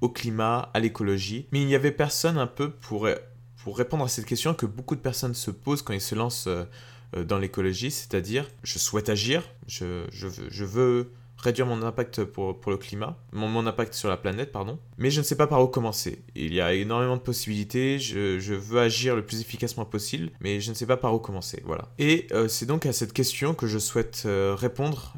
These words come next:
euh, dans, dans ce podcast avec mes invités. Mes invités sont essentiellement des personnes qui ont une vie normale, comme vous, comme moi, mais qui, sur certains points que je vais expliciter, ont décidé d'agir.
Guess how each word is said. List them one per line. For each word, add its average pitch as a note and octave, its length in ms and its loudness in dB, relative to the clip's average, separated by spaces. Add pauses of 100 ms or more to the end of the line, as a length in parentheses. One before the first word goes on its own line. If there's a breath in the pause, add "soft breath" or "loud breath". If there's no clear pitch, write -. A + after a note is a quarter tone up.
euh, F#2 240 -4
dans, F#2 480 -6
dans F#2+ 140 -2
ce - 160 -2
podcast - 560 -2 (360 loud breath)
avec A#2+ 200 2
mes B2 220 2
invités. G2+ 500 -2
Mes G2 180 -2
invités G#2 340 -2
sont G2+ 360 -2
essentiellement G#2+ 440 -4
des G#2 100 0
personnes B2 500 -2
qui G2 340 -4
ont G#2+ 160 -2
une G#2 100 -2
vie A#2+ 300 -2
normale, A2+ 560 0
comme G#2+ 160 -2
vous, G#2 180 -4
comme A2+ 200 -2
moi, G#2 260 -2 (140)
mais D#3 280 0 (200)
qui, D#3+ 320 -2
sur - 240 0
certains A#2+ 320 -2
points B2+ 420 0
que B2 140 -8
je F#2+ 80 -4
vais G2 60 4
expliciter, G#2 720 -2 (240 loud breath)
ont A2+ 80 2
décidé B2 380 -2
d'agir. F#2+ 460 0